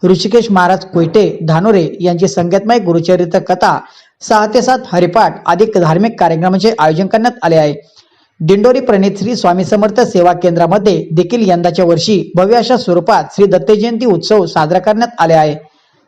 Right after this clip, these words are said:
दिनांक वीस डिसेंबर दोन हजार तेवीस गुरुवारपासून ते सत्तावीस डिसेंबर दोन हजार तेवीस बुधवारपर्यंत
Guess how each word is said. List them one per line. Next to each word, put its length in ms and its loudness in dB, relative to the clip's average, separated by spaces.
दिनांक 340 0
वीस 220 0
डिसेंबर 440 0
दोन 160 0
हजार 200 2
तेवीस 360 -2
गुरुवारपासून 720 0
ते 160 -4
सत्तावीस 380 0
डिसेंबर 400 0
दोन 180 0
हजार 180 2
तेवीस 240 2
बुधवारपर्यंत 720 0